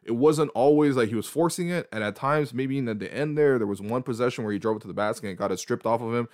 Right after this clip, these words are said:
I think my buddy Hield, like, that was a little tough, especially,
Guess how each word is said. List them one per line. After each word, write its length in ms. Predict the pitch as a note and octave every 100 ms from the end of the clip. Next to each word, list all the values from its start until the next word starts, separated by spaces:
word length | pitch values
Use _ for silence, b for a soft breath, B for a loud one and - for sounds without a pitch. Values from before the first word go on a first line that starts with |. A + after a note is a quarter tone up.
| b b b
I 100 | -
think 180 | B2+ B2+
my 60 | G#2
buddy 200 | A2+ G#2
Hield, 400 | A2 B2 B2 G#2+
like, 260 | G#2+ F#2+ F#2
that 160 | C3
was 160 | D#3+ D#3
a 40 |
little 200 | D#3 D#3+
tough, 280 | D#3 E3+ F3
especially, 440 | C#3 C#3+ B2+ C3